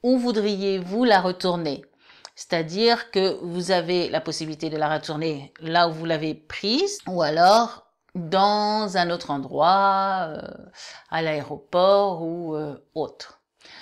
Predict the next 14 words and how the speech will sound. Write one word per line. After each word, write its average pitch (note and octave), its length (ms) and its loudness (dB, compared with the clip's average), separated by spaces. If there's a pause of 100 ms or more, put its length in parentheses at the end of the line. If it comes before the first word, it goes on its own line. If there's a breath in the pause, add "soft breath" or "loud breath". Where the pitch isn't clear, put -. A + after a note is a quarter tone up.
(320 loud breath)
Where F3+ 320 6
would G#3+ 200 2
you C4 80 2
like E3+ 240 2
to G3+ 100 -4
return A3 560 2
it ? - 420 -12 (460)
Where E3+ 720 4
would F#3+ 260 -4
you A3+ 100 -2
like D#3 380 0
to G3 140 -8
return G#3+ 560 -2
it ? - 400 -16